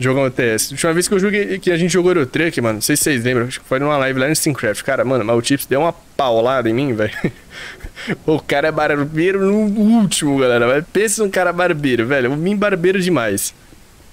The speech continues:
Ô, deixa eu ver. Eu vou finalizar pelo menos esse varal aqui, vai.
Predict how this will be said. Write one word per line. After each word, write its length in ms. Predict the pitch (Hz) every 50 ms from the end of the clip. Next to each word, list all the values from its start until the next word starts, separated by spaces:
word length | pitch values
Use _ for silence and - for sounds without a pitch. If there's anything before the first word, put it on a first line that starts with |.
| - - -
Ô, 100 | - 226
deixa 140 | - -
eu 40 | 285 262
ver. 120 | 240 -
Eu 60 | 220
vou 100 | 214 320
finalizar 460 | 302 - 294 277 262 226 180 208 208
pelo 160 | 208 220 202 202
menos 140 | 226 226
esse 180 | 220 214 - 208
varal 300 | 196 196 175 131 113 113
aqui, 160 | 113 - 110
vai. 260 | 107 135 135 113 113